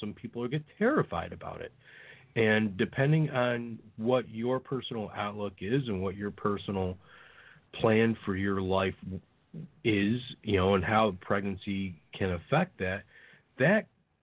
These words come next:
can really throw you in a tailspin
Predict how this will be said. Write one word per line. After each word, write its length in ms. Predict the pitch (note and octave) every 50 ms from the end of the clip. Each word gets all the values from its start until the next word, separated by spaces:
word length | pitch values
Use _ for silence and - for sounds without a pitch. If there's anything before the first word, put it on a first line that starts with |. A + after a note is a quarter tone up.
| _ _ _ _ _ _ _
can 300 | - B2+ A#2 A2+ G#2+ G2+ G#2
really 340 | A2+ B2 C3+ C#3 C3+ B2 A#2+ -
throw 180 | B2+ B2+ A#2+ A#2+
you 220 | A#2 A#2 A#2 A#2
in 80 | G#2+ G2+
a 40 | G2+
tailspin 760 | - - C3 C3 D3 D3+ D3+ - - A2+ G#2+ G#2+ A2 A2